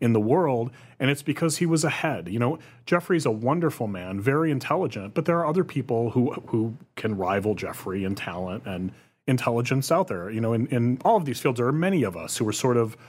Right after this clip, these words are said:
approximately in the same place, and the, the ones who really succeed the most, the ones who,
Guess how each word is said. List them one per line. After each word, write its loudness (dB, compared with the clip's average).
approximately 0
in -2
the -2
same -6
place, -2
and 0
the, 2
the 2
ones 2
who -2
really 2
succeed 0
the 0
most, 0
the 2
ones 2
who, 2